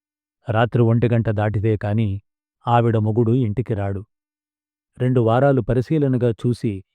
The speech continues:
ఈ విషయం గ్రహించాడు. ఆ క్లబ్లో కూర్చొని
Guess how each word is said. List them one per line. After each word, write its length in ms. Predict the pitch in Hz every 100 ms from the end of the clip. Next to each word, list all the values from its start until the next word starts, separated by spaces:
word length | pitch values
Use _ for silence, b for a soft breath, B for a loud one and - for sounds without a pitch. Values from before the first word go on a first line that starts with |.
| _ 123
ఈ 120 | 113
విషయం 380 | 104 - 127 110
గ్రహించాడు. 580 | 104 95 120 104 90 - _ _ _ _ _ _ -
ఆ 140 | 110
క్లబ్లో 460 | 104 120 113 127 117
కూర్చొని 520 | 123 110 120 104 120